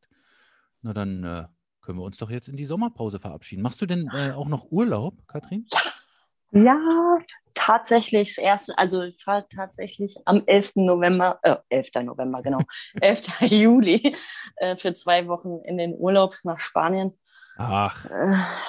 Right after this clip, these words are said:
Speaker 2: ja, bitter
Speaker 1: Na
Speaker 2: notwendig.
Speaker 1: schön. Das ist
Speaker 2: <laughs>
Speaker 1: doch
Speaker 2: Mhm.
Speaker 1: gut. Nicht immer nur Trier.
Speaker 2: Nee, nicht immer, nee, das ist ja auch kein Urlaub, das ist Heimatbesuch. Das ist, äh, anstrengend.
Speaker 1: <laughs>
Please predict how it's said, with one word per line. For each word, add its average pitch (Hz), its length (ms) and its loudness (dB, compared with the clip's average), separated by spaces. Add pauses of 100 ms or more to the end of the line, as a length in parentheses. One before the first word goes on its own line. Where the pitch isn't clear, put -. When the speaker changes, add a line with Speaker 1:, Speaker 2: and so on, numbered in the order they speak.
(320)
Speaker 2:
ja, 190 220 2 (460)
bitter 208 240 2
Speaker 1:
Na 180 160 6
Speaker 2:
notwendig. 151 420 2
Speaker 1:
schön. 160 760 -2 (260)
Das 135 220 -4
ist 120 140 -8
Speaker 2:
<laughs> - 0 -
Speaker 1:
doch 202 200 6
Speaker 2:
Mhm. 220 120 -4
Speaker 1:
gut. - 180 -14
Nicht 117 240 -4
immer 123 220 4
nur 113 240 4
Trier. 104 440 -4 (960)
Speaker 2:
Nee, 180 220 6
nicht 226 220 4
immer, 226 220 6
nee, 196 220 6
das 190 200 2
ist 202 100 2
ja 202 80 2
auch 196 100 -2
kein 208 240 -6
Urlaub, 180 300 -2
das 175 220 -10
ist - 180 -6
Heimatbesuch. 160 680 -4
Das 170 240 -4
ist, 190 360 -4
äh, 180 240 -6 (220)
anstrengend. 151 920 -4
Speaker 1:
<laughs> 123 60 -10